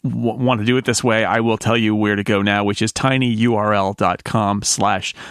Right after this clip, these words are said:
download stories twenty eighteen. And that will take you there too. And, uh, yeah, the, get, suggest what you think the stories of the year are. Weird stories, good stories, bad stories,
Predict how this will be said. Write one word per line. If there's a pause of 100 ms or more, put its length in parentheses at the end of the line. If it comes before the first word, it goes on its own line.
(140)
download
stories
twenty
eighteen. (640)
And
that (260)
will
take
you
there
too. (400)
And,
uh,
yeah,
the,
get,
suggest
what
you
think
the
stories
of
the
year
are.
Weird
stories,
good
stories,
bad
stories,